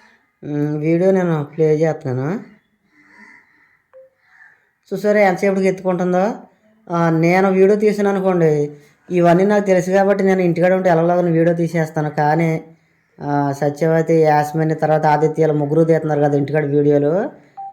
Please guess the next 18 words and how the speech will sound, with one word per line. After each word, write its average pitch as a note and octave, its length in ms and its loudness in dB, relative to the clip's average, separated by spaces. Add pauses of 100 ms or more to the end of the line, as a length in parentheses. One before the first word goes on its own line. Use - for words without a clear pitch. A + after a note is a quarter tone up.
పాపం E3 180 -2
ఈ E3 160 2
ఫోన్తో E3+ 420 0
తీయడానికి F#3 400 0
వీళ్ళకి D#3+ 220 0
ఇబ్బంది F3 240 0
అయిపోతుంది. D#3 360 0
అసలు D#3 140 0
ఈ D3 80 -4
ఫోన్ D#3+ 320 -2
బాగా D#3+ 400 0
హ్యాంగ్ D#3+ 340 0
అయిపోయి, D#3+ 580 0 (600)
ఆ, C3+ 240 -4
ఎత్తుకోవడం D#3 580 2
లేదు. D3 200 0
అందుకనే D3+ 380 0
నేను, D#3 440 0